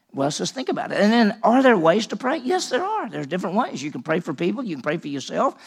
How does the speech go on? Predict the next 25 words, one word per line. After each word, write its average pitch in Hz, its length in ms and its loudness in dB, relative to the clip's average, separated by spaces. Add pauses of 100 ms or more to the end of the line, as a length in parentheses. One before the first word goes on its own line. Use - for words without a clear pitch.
(160)
You 156 140 2
can 135 160 -6
bring 135 180 -2
thanksgiving 156 500 -2
to 202 80 -2
God. 226 300 -2
You 175 80 -4
can 135 140 -6
bring 120 160 -8
glory 160 340 -2
to 196 60 -4
God. 202 200 0
You 214 100 2
can 202 140 -2
do 208 100 2
all 208 80 2
kinds 170 200 -6
of 160 100 -6
things. - 100 -20 (200)
And 202 240 2
why 339 260 0
sometimes 208 560 0
there's 160 160 -6
no 214 220 2
answers? 214 400 -4